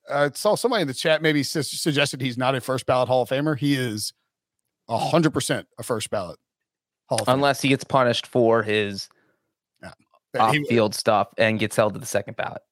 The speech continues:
Speaker 2: It's
Speaker 1: The,
Speaker 2: like a,
Speaker 1: uh,
Speaker 2: a
Speaker 1: the Hall of
Speaker 2: principle
Speaker 1: Fame
Speaker 2: thing.
Speaker 1: No, the Hall of Fame notoriously says that it's on field that matters, not off field.
Speaker 2: Well, I mean, I think a lot of people thought Terrell Owens was gonna be a first ballot Hall of
Speaker 1: But, but
Speaker 2: Famer.
Speaker 1: he wasn't, like,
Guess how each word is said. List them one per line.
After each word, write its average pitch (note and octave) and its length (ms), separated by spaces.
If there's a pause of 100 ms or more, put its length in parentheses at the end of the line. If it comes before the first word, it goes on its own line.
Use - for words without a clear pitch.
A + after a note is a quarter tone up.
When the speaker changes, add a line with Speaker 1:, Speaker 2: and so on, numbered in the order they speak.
(180)
Speaker 2:
It's D#3+ 140
Speaker 1:
The, - 20
Speaker 2:
like A2 180
a, - 80
Speaker 1:
uh, F3 40
Speaker 2:
a E3+ 120
Speaker 1:
the E3+ 120
Hall F#3+ 160
of - 100
Speaker 2:
principle - 60
Speaker 1:
Fame G3 80
Speaker 2:
thing. - 140 (440)
Speaker 1:
No, E3 160
the D3+ 80
Hall F3 140
of D3+ 60
Fame E3 400 (880)
notoriously D3 680
says B2 340
that A#2 180 (220)
it's B2 220 (160)
on C#3 220
field B2+ 260
that A#2 100
matters, A2 520 (100)
not A2 180
off A#2+ 180
field. - 160
Speaker 2:
Well, D3+ 80
I D#3 40
mean, D3+ 140
I C3 60
think D3+ 180
a B2+ 60
lot B2+ 180
of A#2 60
people A#2+ 240
thought A2 280
Terrell A2+ 280
Owens A#2+ 220
was - 60
gonna A2 140
be F#2+ 80
a F2 60
first G2+ 240
ballot F#2+ 220
Hall F#2+ 140
of F3 60
Speaker 1:
But, - 100
but - 120
Speaker 2:
Famer. D3+ 80
Speaker 1:
he G3+ 60
wasn't, G3+ 300
like, D3 260